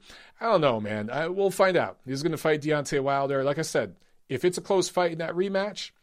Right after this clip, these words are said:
they're gonna do it again a third time. So we'll see if Tyson Fury's overrated. He had a very lackluster twenty nineteen. Cole Matsuda is asking the most overrated fighter of the decade.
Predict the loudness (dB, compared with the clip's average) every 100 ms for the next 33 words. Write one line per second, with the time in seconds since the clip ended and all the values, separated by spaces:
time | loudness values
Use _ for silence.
0 | _ _ _ _ _ _ -10 -2 0 0
1 | -2 -4 -4 -4 -2 -2 -4 -4 -4 -4
2 | -8 -12 -12 -10 -4 -4 -4 -2 -2 -4
3 | -12 -16 -10 -4 -4 -4 -8 -6 -4 -2
4 | -2 -2 -2 -4 -4 -6 -2 0 -2 -2
5 | -2 0 -2 -4 -4 -8 -8 -12 -10 -10
6 | -8 -10 -12 -12 -12 -12 -14 -18 -20 -20
7 | -20 -20 -20 2 8 8 8 2 2 4
8 | 6 6 4 2 2 0 2 2 4 6
9 | 4 2 0 4 4 4 2 2 0 -2
10 | -4 -4 0 0 0 -2 0 0 0 -6
11 | -6 -2 -2 -2 -6 -8